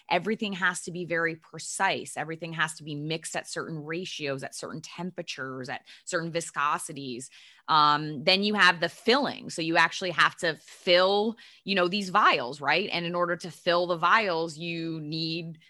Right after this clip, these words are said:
glass. And to make glass, you need mined sand and, you know, and you need all these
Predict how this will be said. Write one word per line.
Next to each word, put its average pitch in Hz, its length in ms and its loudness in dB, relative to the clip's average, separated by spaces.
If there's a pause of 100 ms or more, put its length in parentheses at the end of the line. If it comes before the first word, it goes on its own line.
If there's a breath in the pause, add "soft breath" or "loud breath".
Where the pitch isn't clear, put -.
(100)
glass. - 680 4
And 160 340 0
to 156 140 -8
make 156 300 -4
glass, 170 600 6
you 156 180 -6
need 156 440 -6
mined 147 360 -2
sand 139 680 -2
and, 147 200 -8 (300 loud breath)
you 180 140 0
know, 160 120 2
and 170 140 -2
you 185 80 -2
need 185 160 -2
all 185 160 6
these 180 420 -6